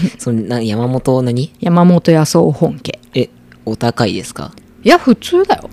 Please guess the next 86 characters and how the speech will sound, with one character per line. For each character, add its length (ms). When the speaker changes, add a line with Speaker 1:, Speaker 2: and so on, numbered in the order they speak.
Speaker 2:
あ 260
ー。 40
Speaker 1:
で 80
も 80
ま 100
あ、 40
味 120
噌 180
煮 120
込 160
み 140
が 60
Speaker 2:
名 60
前 180
か 160
ら 80
し 40
て 80
さ。 60
Speaker 1:
有 80
名。 320
ま 140
あ 60
ね、 60
ま 120
あ 40
ね、 60
ま 120
あ 40
ね。 100
Speaker 2:
あ、 60
そ 200
う 60
じ 100
ゃ 40
ん。 420
Speaker 1:
ま 160
あ、 20
ま 120
あ 20
ま 60
あ、 20
安 480
く 140
は 200
な 200
い 80
け 80
ど、 220
別 220
に 80
す 120
っ 20
ご 120
い 80
高 200
級 160
っ 40
て 100
わ 80
け 100
で 80
も 140
な 180
い 60
と 140
思 120
う。 40
Speaker 2:
あ 280
ー、 20
な 140
る 100
ほ 140
ど 120
ね。 240
Speaker 1:
で、 160
味 140
噌 140
煮 120
込 100
み 100
食 140
べ 100
過 200
ぎ 100
て、 420